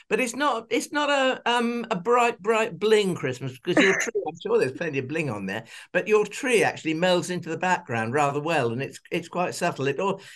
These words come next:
it, it complements your jumper with those lovely sort of pinks and reds and things. It's very Christmassy, very seasonal.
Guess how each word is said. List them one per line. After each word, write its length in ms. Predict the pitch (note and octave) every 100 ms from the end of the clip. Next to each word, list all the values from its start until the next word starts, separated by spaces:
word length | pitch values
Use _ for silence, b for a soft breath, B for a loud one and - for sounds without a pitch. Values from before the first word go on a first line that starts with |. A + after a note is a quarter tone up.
| B
it, 160 | - -
it 240 | G3 G3
complements 640 | - - A3+ - G3 F#3 -
your 140 | F#3
jumper 380 | F3+ G3 F#3 C#3
with 120 | B2+
those 180 | B2+ C#3
lovely 260 | E3 D#3+ D#3+
sort 180 | E3 D#3
of 120 | -
pinks 360 | F3+ E3 E3
and 120 | D3 D3
reds 360 | D3+ D3 -
and 120 | A2
things. 360 | G2+ G#2+ G2 - b b b
It's 180 | - F3+
very 320 | - B3 A3
Christmassy, 500 | A3 - F#3+ E3+ C3
very 240 | C#3+ G#3 G3+
seasonal. 640 | G3 F#3+ D#3 A#2+ E2 F2